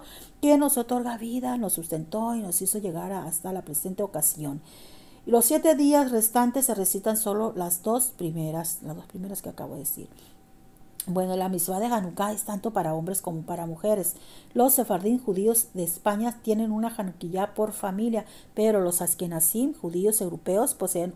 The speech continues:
una por cada niño. Eh, en-, es una mitzvah para mujeres también, pues a-, hay que recordarnos que Yehudit, Yehudit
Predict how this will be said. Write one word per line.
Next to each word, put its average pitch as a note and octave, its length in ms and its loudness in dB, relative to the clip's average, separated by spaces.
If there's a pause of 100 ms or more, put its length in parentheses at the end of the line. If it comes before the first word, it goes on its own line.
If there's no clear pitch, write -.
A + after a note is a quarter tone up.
una B3+ 520 4
por F#3 180 -10
cada G#3 340 -2 (140)
niño. C#3+ 380 -4 (800)
Eh, G#3 580 4
en-, A3+ 300 0 (140)
es B3+ 180 4
una F4+ 160 4
mitzvah A#3 580 2
para G3+ 220 4
mujeres G3 400 0
también, F#3+ 420 0
pues E3+ 280 -2
a-, E3 100 -10 (180)
hay F3+ 160 -2
que G#3+ 120 0
recordarnos G3+ 520 -2
que F3+ 80 -4
Yehudit, G3 720 0
Yehudit E3 520 -2